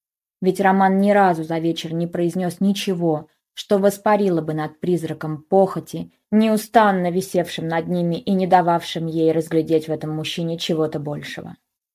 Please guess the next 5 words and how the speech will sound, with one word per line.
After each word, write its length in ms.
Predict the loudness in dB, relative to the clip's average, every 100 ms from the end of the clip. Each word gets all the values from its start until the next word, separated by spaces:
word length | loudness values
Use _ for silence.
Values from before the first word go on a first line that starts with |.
| _ _ _ _ _ _ _
Но 320 | -2 2 4 4
она 340 | 2 0 -2
сломалась. 800 | -4 -4 -4 -6 -10 -14 -18 -20 _ _ _ _ _ _ _
Блокиратор 880 | 0 4 6 6 6 6 6 2 -6 -6
устал. 520 | -10 -6 -6 -6